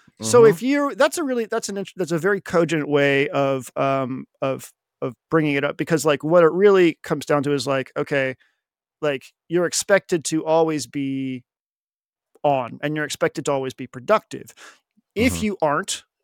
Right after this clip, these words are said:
Speaker 1: i-, if you fuck up, um, i-, if you, if you need time to yourself or whatever, if you need to be down, then you are considered not,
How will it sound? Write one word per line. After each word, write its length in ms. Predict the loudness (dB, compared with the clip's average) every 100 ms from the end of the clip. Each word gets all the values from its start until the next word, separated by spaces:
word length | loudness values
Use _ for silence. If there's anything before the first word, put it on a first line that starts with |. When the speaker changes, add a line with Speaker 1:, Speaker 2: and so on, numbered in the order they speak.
| -20
Speaker 1:
i-, 120 | -20 -12
if 180 | -12 -12
you 60 |
fuck 300 | -6 -2 0
up, 260 | 2 0 -6 -20 _ _
um, 400 | -2 0 0 -4 -12 _ -12
i-, 40 |
if 260 | -10 -8 -8
you, 100 | -8 -6
if 140 | -8 -6
you 100 | -4
need 280 | -2 -2
time 360 | 0 -2 -2 -6 -6
to 120 | -4
yourself 640 | -4 -2 -2 -2 -4 -10 -4
or 160 | -2
whatever, 440 | -2 -2 -2 -4 -8 -16 -20 _ -12
if 60 |
you 60 | -4
need 160 | -4 -4
to 60 |
be 120 | -8
down, 500 | 0 2 4 0 -4 -10 _ _ _
then 540 | 0 2 4 2 -2 -8 _
you 560 | -4 0 2 4 2 -2 _ _ _ _ _ _ _ _ _ _ _ _ _ _ _ _ _
are 460 | 2 4 4 2 -2
considered 640 | -6 -2 0 2 0 -2 -8
not, 300 | -6 -4 -4